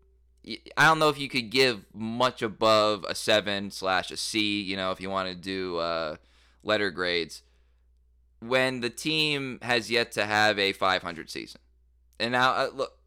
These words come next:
understanding the roster limitations and all these other things,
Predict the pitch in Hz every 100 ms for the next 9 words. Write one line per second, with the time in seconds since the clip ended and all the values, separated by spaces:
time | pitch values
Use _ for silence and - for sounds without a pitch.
0 | _ 131 151 143 156 156 160 151 139 120
1 | 139 151 147 151 151 151 - 156 151 156
2 | 151 151 143 131 120 120 92 90 139 165
3 | 165 170 170 175 135 110 110 -